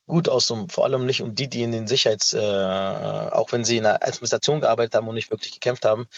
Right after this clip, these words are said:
sieht ziemlich schlecht aus. Auch wenn die, die Taliban, ähm, Führung sagt, dass wir, dass jeder seiner Arbeit nachgehen kann und es nichts passieren kann,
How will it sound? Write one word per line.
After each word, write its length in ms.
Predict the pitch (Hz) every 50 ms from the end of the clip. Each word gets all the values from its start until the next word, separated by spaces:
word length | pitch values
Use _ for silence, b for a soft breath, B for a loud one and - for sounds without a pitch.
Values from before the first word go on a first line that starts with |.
| B B B B
sieht 220 | B - 113 101 -
ziemlich 240 | - 120 117 113 -
schlecht 200 | - 120 113 -
aus. 140 | 101 -
Auch 180 | - 131 131 -
wenn 80 | 139 123
die, 240 | 120 117 95 - - - _
die 200 | - - 113 104
Taliban, 560 | - 127 117 123 123 120 117 117 113 117 113 113
ähm, 1120 | 110 110 107 107 107 107 107 104 107 107 107 107 104 107 113 107 110 107 110 110 110 107 107 -
Führung 340 | - - 120 120 117 120 113
sagt, 300 | 104 113 113 113 - -
dass 160 | 107 - -
wir, 320 | 117 117 110 107 104 - - - _ _
dass 180 | - 101 - -
jeder 160 | 120 127 127
seiner 200 | 127 120 117 107
Arbeit 260 | 107 113 113 113 101
nachgehen 320 | 113 110 107 - 117 110 104
kann 140 | - 110
und 60 | 107 107
es 100 | - -
nichts 160 | 120 - -
passieren 320 | 117 - - - 117 110
kann, 220 | - - 113 107